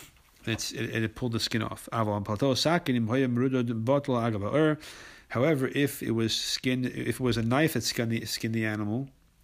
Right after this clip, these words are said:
and the meat was left over by a knife, so then it's not considered significant regarding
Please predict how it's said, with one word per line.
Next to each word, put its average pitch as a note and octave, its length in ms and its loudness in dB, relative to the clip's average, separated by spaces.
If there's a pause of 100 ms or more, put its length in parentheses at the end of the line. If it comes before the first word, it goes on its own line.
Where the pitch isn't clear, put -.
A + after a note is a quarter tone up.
(140)
and A#2 360 2
the G#2+ 340 -2
meat B2 240 2
was A#2 120 -2
left A#2+ 140 0
over A#2 100 0
by B2+ 120 0
a C#3 60 0
knife, D#3 380 2 (320)
so - 120 -8
then D3 200 6
it's B2+ 140 2
not C3+ 140 2
considered B2 540 2
significant B2 520 -2
regarding A2+ 640 0